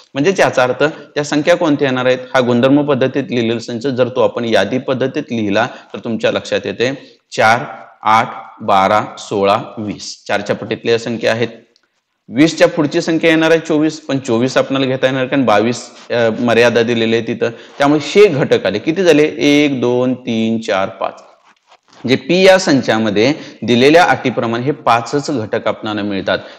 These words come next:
याचा अर्थ पी हा संच हा शांत संच आहे, हे लक्षात ठेवायचं. त्याचबरोबर क्यू या संचाचा आपण जर विचार केला,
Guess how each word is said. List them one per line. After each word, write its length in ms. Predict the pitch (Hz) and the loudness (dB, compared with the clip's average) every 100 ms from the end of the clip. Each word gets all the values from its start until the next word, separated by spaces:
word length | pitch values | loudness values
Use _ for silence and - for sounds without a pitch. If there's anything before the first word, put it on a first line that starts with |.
| - | -2
याचा 180 | 117 123 | 2 2
अर्थ 120 | 120 - | 0 -2
पी 120 | 147 | 0
हा 200 | 151 143 | 0 0
संच 340 | 143 123 110 110 | -2 -2 -6 -6
हा 160 | 117 120 | -4 -4
शांत 500 | - - 104 101 117 | -4 -4 -4 -4 -8
संच 380 | 110 101 95 - | -10 -8 -10 -8
आहे, 200 | 92 92 | -10 -8
हे 100 | 87 | -8
लक्षात 260 | 87 - - | -8 -12 -16
ठेवायचं. 380 | - 87 - - _ _ - - | -12 -12 -14 -20 _ _ -20 -2
त्याचबरोबर 460 | 165 170 190 175 185 | 2 2 2 2 0
क्यू 200 | 185 185 | -2 2
या 160 | 190 190 | 2 2
संचाचा 420 | 175 165 160 160 | -2 -2 0 0
आपण 240 | 143 147 | -2 -2
जर 100 | 147 | 0
विचार 300 | 139 120 120 | 0 2 0
केला, 300 | 117 117 92 | 0 0 0